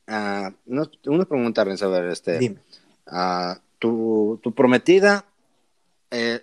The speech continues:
Speaker 1: va a una iglesia en Morelia, Michoacán, ¿verdad?
Speaker 2: Así es.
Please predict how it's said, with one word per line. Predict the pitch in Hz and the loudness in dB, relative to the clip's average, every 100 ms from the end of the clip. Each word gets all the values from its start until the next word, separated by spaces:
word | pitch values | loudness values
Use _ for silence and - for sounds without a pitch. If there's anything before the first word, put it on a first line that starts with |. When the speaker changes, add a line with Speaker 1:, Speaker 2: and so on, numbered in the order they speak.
| 113 | 0
Speaker 1:
va | 135 | 2
a | |
una | 151 156 | 2 0
iglesia | 147 135 139 139 156 151 151 _ _ _ _ _ _ _ _ - | 0 0 0 -2 -4 -4 -6 _ _ _ _ _ _ _ _ -10
en | 110 107 107 104 101 | -4 -2 -2 -6 -8
Morelia, | 101 101 139 143 | -6 -2 0 -2
Michoacán, | 120 110 107 110 92 | -6 -10 -6 -6 -4
¿verdad? | 90 127 170 _ | -8 -8 -10 _
Speaker 2:
Así | 156 - 127 | -14 0 4
es. | 170 - | 4 0